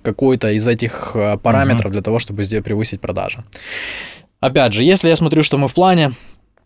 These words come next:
Speaker 1: мы можем проваливаться дальше, вплоть там до менеджера, до его каждой сделки, анализировать и так далее. Вот это основа,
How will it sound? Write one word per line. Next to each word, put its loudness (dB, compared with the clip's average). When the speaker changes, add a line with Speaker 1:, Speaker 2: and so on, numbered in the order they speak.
Speaker 1:
мы 2
можем 2
проваливаться 2
дальше, 2
вплоть 0
там 0
до 4
менеджера, 2
до 2
его 2
каждой 0
сделки, 2
анализировать 0
и -8
так -6
далее. -6
Вот 0
это 0
основа, 2